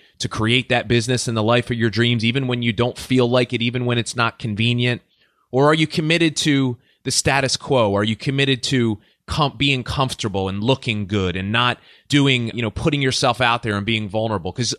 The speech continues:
you know, make no two ways about it. You're committed to something. It's either heading in the direction that you wanna go, or it's staying stuck where you are, being comfortable.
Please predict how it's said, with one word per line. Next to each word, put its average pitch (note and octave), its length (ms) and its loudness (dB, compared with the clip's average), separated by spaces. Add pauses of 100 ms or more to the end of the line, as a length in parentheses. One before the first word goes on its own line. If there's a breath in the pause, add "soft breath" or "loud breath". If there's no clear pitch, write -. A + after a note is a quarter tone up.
you C#3 120 -2
know, A#2 60 0
make D#3+ 240 0
no E3+ 320 2 (240 soft breath)
two E3+ 140 2
ways C#3 240 2
about A#2 260 0
it. D#2+ 120 -10
You're C3 200 2
committed D3+ 520 0
to G2+ 80 -2
something. F#2+ 640 -4 (500 soft breath)
It's - 180 -6
either B2 520 2
heading C3 340 0
in A#2+ 80 0
the A2 80 -2
direction A2+ 460 -2
that G#2+ 140 -2
you G2 120 -2
wanna D3 280 0
go, D#3+ 420 0 (180)
or G#2+ 180 0
it's G2+ 140 -2
staying A2+ 320 0
stuck B2 560 0
where A2 240 0
you G2+ 220 0
are, A2 260 2
being F#2+ 300 -2
comfortable. F2+ 680 -4